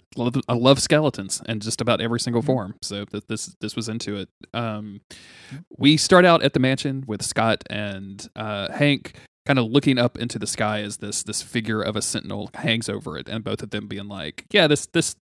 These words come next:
Speaker 1: this sucks." But, and,
Speaker 2: Yeah.
Speaker 1: and Hank is like, "You know, I'm, you know, that's, that's one thing, but, like, to me," they're, they're discussing, like, all of these mutants basically disappeared, and Hank says, "You know, everybody's made of energy, so if they just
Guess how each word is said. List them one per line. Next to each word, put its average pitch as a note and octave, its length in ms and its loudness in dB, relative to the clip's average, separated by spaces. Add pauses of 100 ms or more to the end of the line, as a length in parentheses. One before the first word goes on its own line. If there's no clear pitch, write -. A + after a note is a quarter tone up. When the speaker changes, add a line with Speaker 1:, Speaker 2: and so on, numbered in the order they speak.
Speaker 1:
this C#3 120 4
sucks." - 540 -6 (100)
But, - 200 -4
and, A2 300 -4 (200)
Speaker 2:
Yeah. D#3+ 300 -2
Speaker 1:
and B2+ 120 -2
Hank F#3 220 6
is C#3+ 140 4
like, C#3 180 6
"You D#3 80 2
know, C3+ 160 8
I'm, A#2+ 180 2 (540)
you - 80 2
know, A#2+ 100 6
that's, - 360 2 (220)
that's F3 260 6
one E3 200 6
thing, A2 280 -2
but, A2 160 -6
like, G#2 420 -8
to - 140 -4
me," C3 680 2
they're, C#3 160 0
they're C#3 140 2
discussing, C#3 480 2
like, A2+ 220 -2
all B2 140 4
of B2+ 60 0
these A#2 200 -2
mutants A2+ 260 -4
basically G#2+ 380 -6
disappeared, A2 580 -4
and G#2 120 -14
Hank G#2+ 200 -6
says, G#2 240 -10
"You A#2 80 -10
know, G#2 220 -12 (100)
everybody's B2+ 480 2
made A#2+ 160 2
of G2+ 80 -4
energy, A2 380 0
so G#2 440 -4
if A2 300 -4
they A#2 300 2
just A#2 440 -4